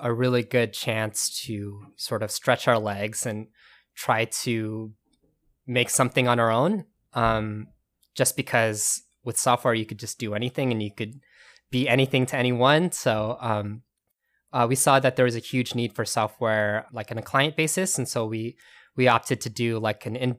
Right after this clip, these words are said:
independent contractor kind of business. And so that's what Creative Alchemy is, is sort of this intersection between being creative, but also combining creativity with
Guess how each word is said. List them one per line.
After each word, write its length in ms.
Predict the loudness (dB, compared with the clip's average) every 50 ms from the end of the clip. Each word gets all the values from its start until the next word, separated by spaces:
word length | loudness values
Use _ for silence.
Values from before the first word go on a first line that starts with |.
| _
independent 580 | -4 -4 -2 -2 -2 -2 -2 -2 -2 -2 -4 -4
contractor 600 | -6 -4 -4 -4 -2 -2 -4 -4 -2 -6 -8 -8
kind 240 | -6 -6 -8 -8 -8
of 80 | -8
business. 360 | -8 -8 -8 -8 -10 -10 -8 -8
And 120 | -6 -6
so 180 | -2 -2 0 2
that's 220 | 2 2 2 0 -4
what 360 | 0 0 2 2 0 -4 -14
Creative 260 | _ -2 0 0 0 0
Alchemy 360 | 0 -2 -2 -4 -6 -6 -6
is, 140 | -6 -8 -8
is 100 | -8 -6
sort 180 | -4 -4 -2
of 160 | -4 -4 -6 _ _ _ -20 -20 -20 -20 -20 -20 -20 _ _ _ 0
this 200 | 0 0 0 2
intersection 680 | 2 4 4 4 6 4 2 2 2 2 0 0 0
between 800 | 0 -4 -4 -2 2 2 4 4 4 4 2 0 -2 -4 -6 -10 -6 0
being 200 | 2 2 2 2
creative, 640 | 0 0 0 2 2 2 2 0 -2 -2 -6 -10 -14 -4
but 120 | -4 -4 -2
also 300 | 0 -2 0 0 -2 -4
combining 540 | -4 -4 -4 -2 0 0 0 0 -2 -2 -6
creativity 720 | -6 -4 -4 -4 -4 -4 -6 -6 -6 -4 -4 -2 -2 -2 -4
with 540 | -6 -6 -6 -4 -4 -6 -6 -10 -20 -20